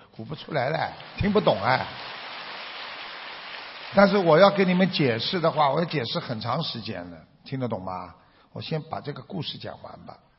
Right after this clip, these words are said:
好吧？第三个问题，年纪虽大，也不能做长老。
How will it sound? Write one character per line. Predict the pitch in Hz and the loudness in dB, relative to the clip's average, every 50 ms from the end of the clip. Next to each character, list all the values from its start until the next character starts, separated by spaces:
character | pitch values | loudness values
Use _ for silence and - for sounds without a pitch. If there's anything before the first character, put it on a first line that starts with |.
| _ _ - - | _ _ -14 -12
好 | 104 | -10
吧？ | 104 107 107 107 107 104 98 92 - - - _ _ _ _ _ _ | -6 -4 -4 -4 -4 -4 -6 -10 -14 -20 -20 _ _ _ _ _ _
第 | - 135 | -12 -12
三 | 107 - - 139 139 | -8 -4 -4 -4 -2
个 | 131 123 | -2 -4
问 | 110 101 101 | -6 -8 -8
题， | - - 98 92 87 - - _ _ - - - - _ | -10 -12 -14 -14 -16 -18 -20 _ _ -20 -20 -20 -8 _
年 | 147 147 151 160 180 208 226 233 208 | 2 6 6 8 8 6 6 4 2
纪 | - - 247 214 170 135 | 0 -2 -2 -2 -2 -4
虽 | - - - 202 185 175 175 170 | -6 -6 -4 -4 -2 -2 -4 -2
大， | 170 185 165 110 - - - - - | -2 -2 -2 -2 -4 -8 -14 -18 -10
也 | - 135 123 110 - | -6 -6 -6 -6 -6
不 | - - - 156 | -8 -4 -2 -2
能 | 123 107 98 95 98 113 117 | 0 0 -2 -4 -4 -6 -6
做 | 113 - - 135 98 87 | -6 -6 -8 -8 -8 -8
长 | - - - 107 87 92 95 104 113 | -10 -10 -10 -10 -10 -10 -12 -12 -12
老。 | 107 92 80 - - - | -12 -12 -12 -14 -18 -20